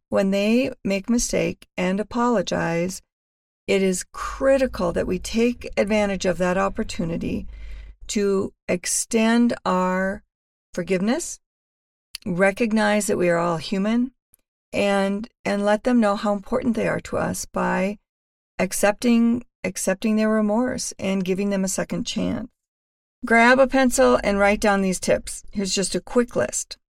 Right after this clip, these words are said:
And I, I'll put this over on the website as well. When you're making an apology, when you're getting ready, practice, practice, practice. You could even practice on someone else, a trusted friend.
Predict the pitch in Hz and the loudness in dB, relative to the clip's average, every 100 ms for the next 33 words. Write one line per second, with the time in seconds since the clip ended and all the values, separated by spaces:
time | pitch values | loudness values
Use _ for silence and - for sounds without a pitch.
0 | _ _ _ _ - 190 190 - 196 - | _ _ _ _ -4 0 0 2 0 4
1 | 202 196 247 254 233 208 190 180 175 170 | 2 4 0 2 2 2 2 2 2 0
2 | 170 - 180 175 170 - - - 220 _ | 0 0 0 0 -4 -4 -4 -4 -10 _
3 | _ _ _ _ _ _ 196 220 240 269 | _ _ _ _ _ _ -2 2 4 4
4 | 302 269 214 226 214 208 196 - 185 175 | 4 4 2 2 2 2 0 -2 0 2
5 | 165 170 170 190 196 180 233 240 220 175 | 0 -4 -2 0 0 0 2 4 4 2
6 | - - 202 - _ - - 220 214 - | -2 -4 -6 -10 _ -14 0 2 2 0
7 | 220 226 - - - _ _ - 196 185 | 0 0 -2 -10 -16 _ _ -2 0 0
8 | - 175 - - 214 190 - - - _ | -2 -2 -2 -8 -8 -6 -8 -10 -14 _
9 | _ _ 233 254 262 247 226 214 208 190 | _ _ 0 2 4 2 2 2 2 0
10 | 196 196 185 - 196 185 180 180 220 180 | -2 0 0 0 0 2 0 0 -2 -4
11 | - 180 175 - 190 - 185 208 226 | -2 0 0 -4 -6 -4 -2 -2 -4